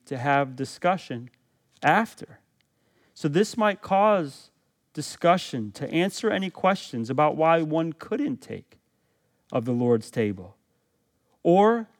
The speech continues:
what it means to believe in the gospel and to be saved, or even asking questions among your family or your roommates about why one hasn't trusted in Christ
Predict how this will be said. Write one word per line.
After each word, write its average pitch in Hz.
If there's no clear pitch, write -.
what 185
it 190
means 202
to 196
believe 180
in 196
the 151
gospel 104
and 98
to -
be 101
saved, -
or 220
even 190
asking 190
questions 180
among 147
your 143
family 151
or 127
your 123
roommates 131
about 165
why 165
one 175
hasn't 175
trusted -
in 113
Christ -